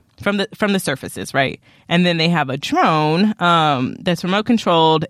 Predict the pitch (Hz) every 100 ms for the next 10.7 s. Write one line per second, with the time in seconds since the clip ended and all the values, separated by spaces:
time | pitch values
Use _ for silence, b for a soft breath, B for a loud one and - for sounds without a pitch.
0 | - 185 175 - - 180 208 190 185 147
1 | 135 165 254 311 294 180 156 160 160 156
2 | - 202 214 214 - 160 151 147 147 -
3 | - b b b b b 170 170 165 151
4 | - 185 175 151 156 147 113 104 85 -
5 | 131 170 175 165 147 92 139 135 143 117
6 | 135 117 - - _ _ _ - 147 135
7 | 127 143 92 - - - 139 427 359 b
8 | b b 190 175 151 151 175 214 185 208
9 | 180 214 165 202 202 185 165 143 120 78
10 | - - 180 196 202 196